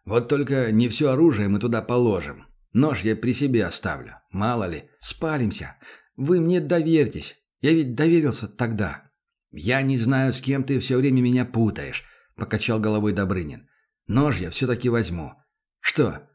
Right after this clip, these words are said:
разве не может дед с ножичком ходить?» «Ну, как знаете», — кивнул Данька. «Поехали».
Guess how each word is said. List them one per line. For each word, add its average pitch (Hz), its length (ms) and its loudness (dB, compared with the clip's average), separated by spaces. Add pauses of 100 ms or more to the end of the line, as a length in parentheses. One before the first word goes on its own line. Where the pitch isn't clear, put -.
разве 113 280 0
не 131 120 4
может 143 260 2
дед 131 180 2
с - 80 -4
ножичком 101 440 0
ходить?» 85 380 -6 (400)
«Ну, 185 200 2
как 170 240 -2
знаете», — 135 540 2 (180)
кивнул 104 300 4
Данька. - 500 -6 (180)
«Поехали». 135 640 -2